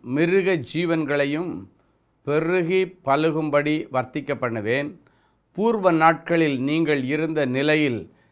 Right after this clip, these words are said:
நான் உங்களை ஸ்தாபித்து, உங்கள் முந்தின சீரை பார்க்கிலும் உங்களுக்கு நற்சீர் உண்டாகச் செய்வேன். அதனாலே நான் கர்த்தரென்று அறிந்து கொள்வீர்கள்."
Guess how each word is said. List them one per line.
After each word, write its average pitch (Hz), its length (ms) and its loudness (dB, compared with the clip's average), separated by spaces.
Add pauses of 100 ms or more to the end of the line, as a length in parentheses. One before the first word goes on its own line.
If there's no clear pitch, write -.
(120)
நான் 156 360 2
உங்களை 143 380 -2 (100)
ஸ்தாபித்து, 143 680 2 (440)
உங்கள் 147 320 0
முந்தின 196 440 0
சீரை 170 440 0
பார்க்கிலும் 151 680 0
உங்களுக்கு 139 420 -2
நற்சீர் 160 680 -2
உண்டாகச் 143 540 2
செய்வேன். 123 520 -4 (460)
அதனாலே 147 880 4
நான் 165 540 4
கர்த்தரென்று 156 800 2
அறிந்து 143 340 0
கொள்வீர்கள்." 127 800 -2